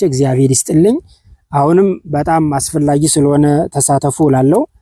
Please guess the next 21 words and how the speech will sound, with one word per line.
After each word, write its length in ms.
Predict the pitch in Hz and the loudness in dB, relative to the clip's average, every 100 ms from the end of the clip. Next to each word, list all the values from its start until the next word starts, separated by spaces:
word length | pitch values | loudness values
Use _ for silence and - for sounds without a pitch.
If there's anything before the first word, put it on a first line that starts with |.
| _ _ _ _ _ _ - _ _ _ - | _ _ _ _ _ _ -20 _ _ _ -2
መብርሃን 440 | 147 156 160 160 | 0 2 2 0
በነፍስ 320 | 147 147 135 139 | 0 0 -2 -4
በስጋ 300 | 139 151 139 | -4 -4 -6
ትጠብቅልኝ። 640 | 139 - 135 143 160 175 202 208 | -6 -8 -12 -8 -2 0 0 -2
ስለተከታተላችሁኝ 920 | - 151 143 156 160 - 156 151 - | -6 -4 -4 -2 -2 0 -2 -2 -4
በእውነት 340 | 139 139 143 131 | -2 2 2 0
እጅግ 280 | - 139 120 135 - | -4 -6 -4 -8 -8
አድርጌ 340 | 123 123 120 135 127 135 | -6 -6 0 0 0 -2
አመሰግናለሁ። 760 | 131 127 117 117 135 143 185 277 _ _ - - _ | -4 -2 -2 -2 0 2 2 0 _ _ -20 -20 _
እና 120 | 151 185 | -2 2
ይሄ 160 | 170 147 | 2 0
ቪዲዮ 260 | 143 147 170 240 | 0 0 0 0
መሳተፍ 520 | 175 139 - 147 190 - | -2 -4 -4 -2 -4 -6
ለሚችሉ 440 | 135 131 127 165 160 | -6 -6 -6 -4 -2
እህት 180 | 143 135 | -2 -2
ወንድሞች 420 | 127 127 160 147 | -4 -2 -2 -2
ሁሉ 160 | 139 131 | -4 -4
እንዲደርስ 420 | 123 120 196 233 - - - - - _ | -4 -2 0 -2 -6 -12 -14 -20 -20 _
አጋሩልኝ 600 | 143 143 170 170 156 151 135 | -6 -2 0 0 0 -2 -4
እያልኩ 400 | 127 151 180 - | -4 -2 -2 -4
ለዛሬ 360 | 135 127 139 | -8 -4 -2